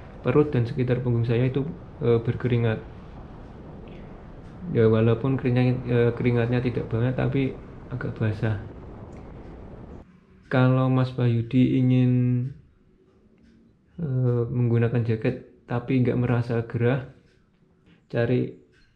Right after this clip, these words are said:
jaket reading Eiger yang memiliki fitur Tropic Repellent, Tropic Wind Block, dan Tropic Fan.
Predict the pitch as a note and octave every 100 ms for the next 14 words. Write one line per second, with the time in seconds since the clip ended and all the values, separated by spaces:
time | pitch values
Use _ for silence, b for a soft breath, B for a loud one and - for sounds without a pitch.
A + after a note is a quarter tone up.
0 | _ _ _ - A#2 B2 A2+ A2+ - C3
1 | C#3+ - A#2+ - - C3+ C#3+ C3 C3 B2+
2 | B2 A#2+ C3+ C3 B2 A#2+ C3 B B B
3 | B _ _ B2+ A#2 - C3+ - B2+ A#2+
4 | B2 A#2 A#2+ D3 D3 C#3 B2+ A#2+ B2+ B2
5 | A#2 A2 B2 C3 - - A2+ A2+ A2+ A2
6 | B2 - A2 G#2 G2